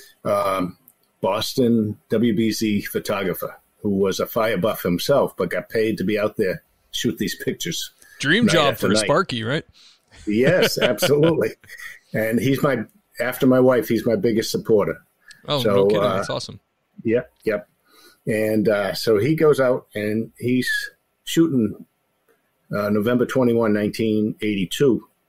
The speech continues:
Speaker 1: uh, a lumberyard fire in Hyde Park, Dedham Line. And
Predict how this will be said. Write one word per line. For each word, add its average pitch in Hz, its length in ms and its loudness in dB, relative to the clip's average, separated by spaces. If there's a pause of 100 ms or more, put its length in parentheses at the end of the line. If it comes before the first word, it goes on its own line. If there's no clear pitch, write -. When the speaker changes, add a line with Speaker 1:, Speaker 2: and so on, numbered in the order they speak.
(460)
Speaker 1:
uh, 101 320 -4
a 104 60 0
lumberyard 113 560 2
fire 85 300 -4 (240)
in 98 100 -2
Hyde 95 260 -4
Park, 104 280 -2 (200)
Dedham 98 300 0
Line. 90 260 -4 (800)
And 107 640 -4